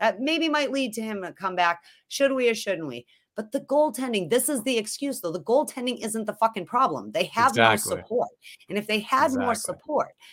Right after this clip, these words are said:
Speaker 1: you know, so maybe we should have kept Vladar in them, and maybe they should listen to lower management. But it isn't as if the front offices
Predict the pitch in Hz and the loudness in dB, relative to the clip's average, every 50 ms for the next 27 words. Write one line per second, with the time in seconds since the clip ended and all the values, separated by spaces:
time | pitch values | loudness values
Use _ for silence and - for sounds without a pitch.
0 | - _ - 180 185 196 233 220 - - - - - - 269 262 262 302 339 339 | -16 _ -4 -2 0 0 0 0 -2 -10 -16 -4 2 4 4 4 4 2 2 2
1 | 359 339 330 320 285 - - 277 262 254 247 - - 175 135 - - 156 165 147 | 2 2 2 2 2 2 2 4 4 4 2 2 2 0 0 0 2 2 4 4
2 | 147 143 135 135 135 127 120 113 113 - - 175 165 160 156 165 175 220 226 240 | 4 2 2 0 -2 -4 -6 -8 -8 -4 -4 -4 -2 0 0 0 2 2 4 6
3 | 254 254 - - 262 247 208 190 175 156 - 165 151 139 143 135 143 135 127 127 | 4 4 4 2 0 2 2 0 0 0 -2 -4 -6 -4 -2 0 2 2 2 0
4 | 120 120 117 117 104 95 107 - - 92 87 _ _ - - - - - - 262 | -2 -6 -6 -8 -8 -10 -12 -14 -16 -18 -20 _ _ -20 -20 -20 -8 2 4 6
5 | 277 302 254 - 285 359 320 339 370 349 339 311 220 233 262 - - - 220 202 | 6 6 4 2 0 0 0 0 0 2 2 0 4 4 2 2 2 -2 -2 -2
6 | 196 - - - 226 220 208 - 196 208 214 214 214 208 - - 175 165 165 160 | -2 -2 2 4 4 4 4 6 6 6 6 4 2 -4 -2 0 0 0 0 0
7 | 151 139 - | -2 -4 -8